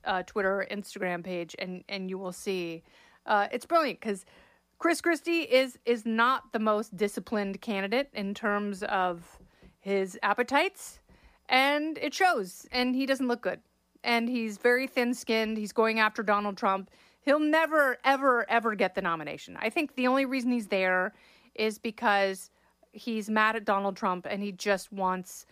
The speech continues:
a platform to insult him. He thinks he's going to do very well in New Hampshire. He might come in second or third. It's not going to change the race. It is not going to catapult him.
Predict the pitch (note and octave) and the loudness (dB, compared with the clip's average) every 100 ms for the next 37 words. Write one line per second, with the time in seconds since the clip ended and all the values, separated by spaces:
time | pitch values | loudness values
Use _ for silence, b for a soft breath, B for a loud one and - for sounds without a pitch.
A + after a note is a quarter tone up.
0 | b b - - A3+ - A#3 G#3 G3+ G3+ | b b -4 0 0 0 -2 -2 -4 -8
1 | F3 - E4 D#4+ D4+ C4 B3+ G#3+ G#3+ A3 | -8 0 0 2 0 0 -2 -4 -6 -8
2 | F#3 G3+ F#3+ F3 A#3 G#3+ G#3 G3 F#3+ F#3 | -4 -4 -4 -4 0 2 2 2 4 4
3 | F#3 F#3 b b b G3 F#3 A3 C#4+ C4+ | 2 -2 b b b -8 -4 0 0 2
4 | C4 C4 b b _ C#4+ G#4 G#4+ A4 G#4 | 2 0 b b _ -2 2 2 2 2
5 | G4+ G4 - D#4 E4+ D4+ C#4 B3 C4+ F#4 | 2 0 2 2 4 2 2 4 2 2
6 | F4+ - B3 - D4 C#4 D4 D4 C#4 - | -2 0 -2 2 2 2 0 0 -2 0
7 | C#4+ C#4+ A#3 A3+ D#4 F4 E4+ - A3+ A#3+ | 0 0 0 2 4 2 -2 -2 0 2
8 | B3+ B3 C4 C4 A#3+ - A#3+ D#4 E4+ B3+ | 2 2 2 0 -2 0 2 2 2 0
9 | B3 C4 C4+ | 2 0 -2